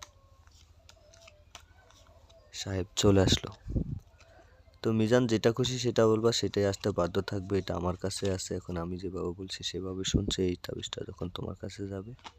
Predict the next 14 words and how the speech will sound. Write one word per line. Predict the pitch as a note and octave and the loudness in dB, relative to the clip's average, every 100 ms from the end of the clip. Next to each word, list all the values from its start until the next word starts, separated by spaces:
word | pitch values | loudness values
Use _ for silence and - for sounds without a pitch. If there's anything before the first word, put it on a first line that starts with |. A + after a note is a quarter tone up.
| _ - _ _ - - | _ -20 _ _ -20 -16
তুমিও | - G2+ F#2+ G2 | -6 0 2 2
যেভাবে | G2+ F#2+ F#2+ F#2+ F2+ | 2 4 6 4 2
বলবা | F2+ F2 G2+ | -2 -2 -4
সেভাবে | - G#2 G#2 A2 | -4 -6 -4 -4
শুনবে। | - A#2+ A#2+ A#2+ - - - - - - - - _ _ - - - - - - - | -2 -2 -4 -6 -10 -16 -18 -18 -18 -20 -20 -20 _ _ -20 -20 -20 -20 -20 -20 -10
তো | G2+ | -4
অবশ্য | F#2+ F#2 - G2 | -4 -4 -8 -4
কমেন্টসে | E2+ F2+ F#2+ - G2+ F2 - - | -2 0 0 0 0 0 -8 -10
আমাকে | F2 F2+ G2 | -8 -8 -8
জানাবে, | G2 F2 F2+ G#2+ - - | -6 -4 -6 -8 -12 -14
এমনকি | G#2 F2+ F#2 | -10 -8 -8
ফোন | F#2 F#2 F2 | -8 -8 -8
করে | F#2+ F2 | -6 -6
জানাবে। | F2+ F2+ F#2 | -4 -4 -6